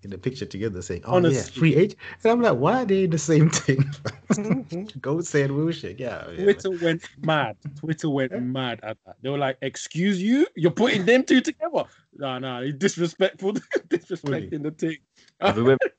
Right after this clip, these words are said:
Speaker 4: we went for Tomori on the transfer deadline day as well for a loan,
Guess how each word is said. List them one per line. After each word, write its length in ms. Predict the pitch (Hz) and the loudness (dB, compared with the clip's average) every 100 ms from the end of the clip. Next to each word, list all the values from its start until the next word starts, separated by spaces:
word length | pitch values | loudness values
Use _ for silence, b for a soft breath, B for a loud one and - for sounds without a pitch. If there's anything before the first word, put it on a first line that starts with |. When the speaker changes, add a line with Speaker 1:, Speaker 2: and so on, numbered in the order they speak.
| _ - | _ 2
Speaker 4:
we 80 | |
went 220 | 127 147 120 | 4 4 4
for 240 | 120 117 | 4 4
Tomori 680 | 107 - 113 127 117 101 98 | 0 -2 2 4 6 6 4
on 120 | 98 95 | 0 0
the 200 | 92 85 _ | 0 -2 _
transfer 480 | - 113 101 - 92 80 _ _ _ | -2 -2 0 2 2 2 _ _ _
deadline 420 | - 95 85 78 78 | 0 0 0 -4 -2
day 160 | 82 | -2
as 160 | 82 80 | -2 0
well 260 | 92 80 73 _ | 2 0 -4 _
for 220 | _ 82 76 | _ -2 0
a 40 | |
loan, 320 | 87 85 78 | 2 0 -2